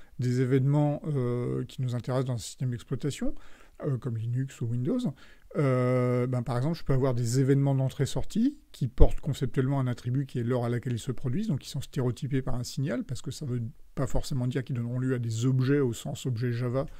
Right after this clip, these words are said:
euh, ou autre. Euh, et puis, ben, il y a deux catégories d'événements. Il y a des événements qui viennent de l'utilisateur ou des événements qui viennent du réseau.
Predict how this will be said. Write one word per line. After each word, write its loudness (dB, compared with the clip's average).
euh, -4
ou 2
autre. -2
Euh, 2
et 2
puis, 0
ben, 2
il 2
y 0
a 0
deux 6
catégories 2
d'événements. 2
Il 0
y 0
a 0
des -4
événements -2
qui -10
viennent 0
de -2
l'utilisateur 0
ou 0
des -2
événements -2
qui -10
viennent -2
du -4
réseau. 2